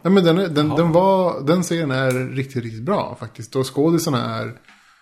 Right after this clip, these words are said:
Speaker 1: mycket bra, tyckte jag. Alltså, det var väl någon skådis som jag tyckte kanske, ja, saknade lite trovärdighet. Men de andra skådisarna var riktigt, riktigt, riktigt bra.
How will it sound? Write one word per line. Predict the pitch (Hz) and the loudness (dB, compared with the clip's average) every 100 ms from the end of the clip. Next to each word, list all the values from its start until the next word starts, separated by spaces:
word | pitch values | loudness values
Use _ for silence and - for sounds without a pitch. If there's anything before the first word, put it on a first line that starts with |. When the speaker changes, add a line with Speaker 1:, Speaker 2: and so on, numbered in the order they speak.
| _ _ _ _ - - 139 | _ _ _ _ -20 -14 -2
Speaker 1:
mycket | 151 - - - 170 | 0 -2 -4 0 0
bra, | 113 - - _ _ _ _ _ - | 0 -6 -12 _ _ _ _ _ -12
tyckte | 120 - | -10 -10
jag. | - - _ - | -12 -16 _ -10
Alltså, | 135 139 131 127 131 - _ _ _ _ _ _ _ _ _ _ | -4 2 4 4 0 -6 _ _ _ _ _ _ _ _ _ _
det | 143 | 0
var | 180 | 2
väl | 180 180 | 2 2
någon | 185 135 | 2 2
skådis | - 117 | -2 -6
som | 113 | -8
jag | 113 | -10
tyckte | 113 - | -12 -12
kanske, | 120 110 120 117 135 - 85 - - - 127 | -12 -8 -6 -6 -8 -12 -14 -14 -16 -18 -10
ja, | 131 113 | -8 -6
saknade | - 131 - 127 | 0 0 2 -2
lite | 120 | -4
trovärdighet. | - 120 117 120 - - - - - | -6 -6 -4 -6 -10 -20 -20 -20 0
Men | 131 | 4
de | 131 135 | 4 4
andra | 127 170 | 4 2
skådisarna | 180 127 107 113 | 2 2 0 -6
var | 120 | -6
riktigt, | 151 156 - 123 | -6 -8 -12 -10
riktigt, | 120 120 - 120 | -8 -10 -14 -16
riktigt | 123 117 113 | -12 -12 -10
bra. | 160 | -12